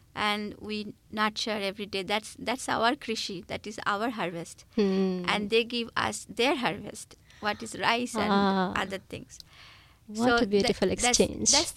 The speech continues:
Speaker 1: exchange of the two worlds.
Speaker 2: Two worlds.
Speaker 1: And that's how we can, we can become a, a, a community, a society that, that has the enlight-,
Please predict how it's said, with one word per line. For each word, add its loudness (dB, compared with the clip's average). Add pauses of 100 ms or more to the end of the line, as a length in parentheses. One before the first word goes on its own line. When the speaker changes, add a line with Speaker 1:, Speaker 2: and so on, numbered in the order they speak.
Speaker 1:
exchange 0
of -4
the -8
two -8
worlds. -4
Speaker 2:
Two 6
worlds. 0 (140)
Speaker 1:
And -2
that's -2
how 0
we -6
can, -4 (320)
we -6
can -4
become -2
a, -6
a, -4 (840)
a -4
community, 0
a -6
society -6 (260)
that, -4 (600)
that -8
has -8
the -10
enlight-, -4